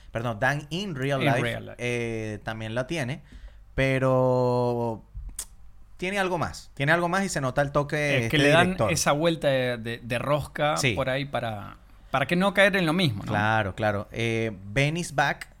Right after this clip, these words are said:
Speaker 1: eh, es una de las películas que él también dirigió, que es como más reciente, es con Julia Roberts y su hijo, Lucas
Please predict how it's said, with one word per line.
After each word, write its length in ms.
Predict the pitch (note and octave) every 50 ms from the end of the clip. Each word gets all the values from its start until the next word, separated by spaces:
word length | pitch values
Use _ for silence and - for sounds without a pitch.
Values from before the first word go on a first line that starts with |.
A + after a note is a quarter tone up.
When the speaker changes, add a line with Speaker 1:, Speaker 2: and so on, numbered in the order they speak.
| - -
Speaker 1:
eh, 400 | A#2+ A#2 A#2+ A#2 A#2 A2+ B2 -
es 80 | A2 A2
una 160 | B2+ B2+ C3+
de 40 | C#3
las 100 | C#3 C3
películas 380 | - A#2+ A2+ G#2+ - C#3 C3+ -
que 80 | -
él 80 | A2+ G#2
también 300 | - A#2 A#2+ B2 B2+ C3
dirigió, 520 | C#3 C#3+ C3+ G#2+ - - A#2+ B2+ D3+ D3+ -
que 80 | -
es 60 | A2 -
como 180 | - C3+ C3+
más 180 | B2+ A#2 A2+ -
reciente, 340 | C3 C3+ - C#3 C#3 C#3 C3+
es 40 | -
con 140 | A#2+ A#2+ A2
Julia 240 | B2+ C3 C3+ C3
Roberts 460 | - C3+ C3+ C3 C#3 C#3+ C#3+ C#3+ - -
y 120 | D#3 C3
su 200 | - - E3+ E3
hijo, 360 | D#3+ D3+ C#3 - - E3 F#3+ G3+
Lucas 480 | - A#2 B2 C3+ C#3+ C#3+ C#3 C#3+ C#3 -